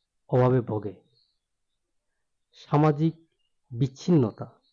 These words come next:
অনেক সময় ভুক্তভোগী নিজেকে গুটিয়ে নেয় এবং সামাজিক কর্মকাণ্ড থেকে দূরে থাকে। শিক্ষাক্ষেত্রে প্রভাব, শিক্ষার্থীদের ক্ষেত্রে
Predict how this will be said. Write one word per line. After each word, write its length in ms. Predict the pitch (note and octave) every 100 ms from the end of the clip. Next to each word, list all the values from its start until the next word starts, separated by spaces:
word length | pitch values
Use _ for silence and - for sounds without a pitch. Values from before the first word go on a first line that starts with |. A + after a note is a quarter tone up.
| _ _ _ _ _ _ _ _ _ _
অনেক 160 | E3 F3 -
সময় 180 | F#3+ C#3
ভুক্তভোগী 480 | C#3 - D#3 D#3 E3 D#3
নিজেকে 280 | B2+ C3+ D3+ A#2
গুটিয়ে 260 | A#2+ C3+ C3 B2+
নেয় 160 | C3+ D3
এবং 120 | G#2+ G#2+ -
সামাজিক 440 | - A#2 A#2+ B2+ C3+ -
কর্মকাণ্ড 560 | C3+ C#3 C#3+ C#3+ C#3 C#3+ C#3 C#3
থেকে 180 | B2+ F#3 F#3 _ _ _ _ -
দূরে 380 | B2 B2+ D#3+ D#3 B2+
থাকে। 220 | A2+ G2+ - _ _ _ _ _ _ _ _ _ _ _ _ _ _ _ _ _ -
শিক্ষাক্ষেত্রে 640 | F3 - F3+ - - E3 F3+ -
প্রভাব, 280 | A#2 G#2 G2+ _ _ _ _ _ _ _ _ _ _ _ _ -
শিক্ষার্থীদের 640 | - E3+ G3+ F3+ F3+ F#3 -
ক্ষেত্রে 320 | E3+ - F3